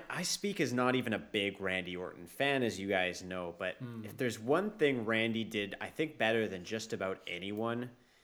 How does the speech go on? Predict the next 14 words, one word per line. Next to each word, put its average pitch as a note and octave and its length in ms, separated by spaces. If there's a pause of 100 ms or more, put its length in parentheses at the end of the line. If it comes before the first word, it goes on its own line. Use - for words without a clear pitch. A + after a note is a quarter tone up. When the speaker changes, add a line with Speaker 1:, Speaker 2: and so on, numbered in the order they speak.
(400)
Speaker 1:
is A2 220
that A2 180
no G#2+ 100
matter D3 380
whether A2 220
he G2+ 80
was F#2 180
face, - 800 (120)
heel, C#3+ 640
in G2+ 200
a F#2 60
group, C#3 680
on G2+ 200
his F2+ 200